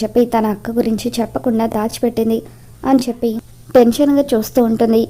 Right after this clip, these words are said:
ఇక గోర్ఖ గెటప్‌లో ఉన్న గుప్తా, "సరే పిల్లలు, మేమిక వెళ్ళిపోవాలి." మీరు ఆడుకోండి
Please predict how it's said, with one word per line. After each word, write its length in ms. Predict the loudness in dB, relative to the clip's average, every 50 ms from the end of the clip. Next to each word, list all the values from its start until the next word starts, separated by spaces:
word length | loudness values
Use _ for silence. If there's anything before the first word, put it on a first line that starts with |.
| -4 -2
ఇక 100 | 2 2
గోర్ఖ 500 | 2 2 0 0 0 0 0 0 -4 -4
గెటప్‌లో 500 | -2 0 -2 -2 -2 -4 0 2 2 2
ఉన్న 160 | 2 2 0
గుప్తా, 500 | 0 0 -2 -2 -2 0 0 2 2 0 -2 -10 -20 -20 -20 -20 -20 -10 2
"సరే 200 | 4 4 4 4
పిల్లలు, 460 | 4 2 4 4 4 4 4 2 0 -4 -10 -12 -4 0
మేమిక 420 | 2 4 4 4 2 2 0 0 0 0 0 -4 -8 -20 -18 -10 -2
వెళ్ళిపోవాలి." 720 | 0 0 2 2 0 -2 0 -2 -2 0 0 -2 -2 -4 -6 -14 -20 -20 -20 -20 -20 -20 -8 -2
మీరు 380 | 0 2 2 2 0 0 -2 -4 -8 -8 -8
ఆడుకోండి 580 | -4 0 2 0 2 2 0 2 2 2 0 -2